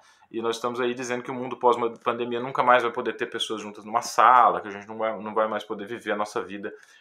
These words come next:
como a gente vivia antes. Ah, eles tiveram essa coragem e, ao mesmo tempo, ah, jogaram na cara, assim, vamos dizer, da sociedade este valor. Afinal de contas, as artes são secundárias?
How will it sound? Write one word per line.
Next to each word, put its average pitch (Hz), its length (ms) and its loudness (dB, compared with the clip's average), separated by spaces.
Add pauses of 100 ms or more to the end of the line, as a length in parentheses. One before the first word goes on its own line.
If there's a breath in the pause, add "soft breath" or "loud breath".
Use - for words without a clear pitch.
(120)
como 104 180 -4
a 101 40 -4
gente 104 220 -10
vivia 104 280 -4
antes. 80 560 -10 (800 loud breath)
Ah, 104 920 6
eles 139 240 -2
tiveram 135 280 4
essa - 160 0
coragem 151 720 2
e, 143 140 -4
ao 147 100 4
mesmo 156 320 -4
tempo, 170 640 -4
ah, 123 520 2 (1600)
jogaram 170 420 8
na 226 120 8
cara, 143 380 6
assim, 92 200 -12
vamos 95 160 -12
dizer, 98 140 -12
da 98 80 -8
sociedade 107 680 0 (140)
este 143 520 -4
valor. 156 540 4
Afinal 123 320 -2
de - 80 -4
contas, 101 200 -8
as 101 120 -4
artes 120 220 2
são 180 400 -2
secundárias? 113 920 -4